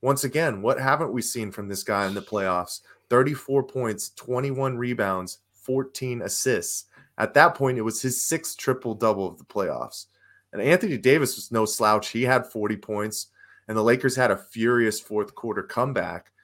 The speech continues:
which after talking to a lot of our Lakers friends, they had really good feelings after that one. And I would have too at the same time. But then tonight,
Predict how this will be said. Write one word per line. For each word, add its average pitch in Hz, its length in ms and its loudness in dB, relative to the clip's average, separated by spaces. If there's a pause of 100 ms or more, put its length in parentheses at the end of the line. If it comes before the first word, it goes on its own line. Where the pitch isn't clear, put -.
(320)
which 107 200 -6
after 156 300 2
talking 165 320 4
to 127 100 2
a 110 40 4
lot 113 200 4
of 107 120 0
our 104 120 4
Lakers 113 420 -2
friends, 90 540 -4 (340)
they 110 120 0
had 120 400 -2 (160)
really 147 380 -2
good 151 200 -6
feelings 143 480 -6
after 92 340 -2
that 90 280 -4
one. 85 340 -10
And 120 200 0
I 147 160 8
would 190 200 6
have 196 140 4
too 208 380 -2
at - 100 -8
the 113 80 -8
same 135 300 0
time. 135 440 0
But 107 140 -2
then 127 220 4
tonight, 147 560 0